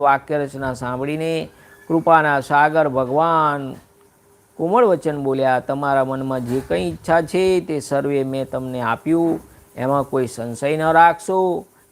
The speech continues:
હે માતા, મારી કૃપાથી તમારું અલૌકિક જ્ઞાન કદી નષ્ટ નહીં થાય. ત્યારે મનુએ ભગવાનના ચરણોની વંદના કરીને કહ્યું,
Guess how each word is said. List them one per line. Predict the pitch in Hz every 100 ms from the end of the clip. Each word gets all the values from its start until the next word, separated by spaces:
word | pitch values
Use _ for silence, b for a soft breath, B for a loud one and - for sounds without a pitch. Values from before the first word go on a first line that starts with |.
| 156
હે | 226
માતા, | 233 160 143 143 135 127 -
મારી | 135 160 208
કૃપાથી | 185 160 151 143 139
તમારું | 135 139 135 127
અલૌકિક | 135 147 151 151 131
જ્ઞાન | 135 135 135 127
કદી | 131 131 120
નષ્ટ | 123 127 -
નહીં | 113 113 127
થાય. | 139 156 165 165 147 - b b b b _ _ _
ત્યારે | - 160 160
મનુએ | 143 151 170 165
ભગવાનના | 143 143 135 160 180 175 160
ચરણોની | 139 151 151 165 165
વંદના | 143 139 147 175 202
કરીને | 175 156 147 139
કહ્યું, | 139 139 156 165 151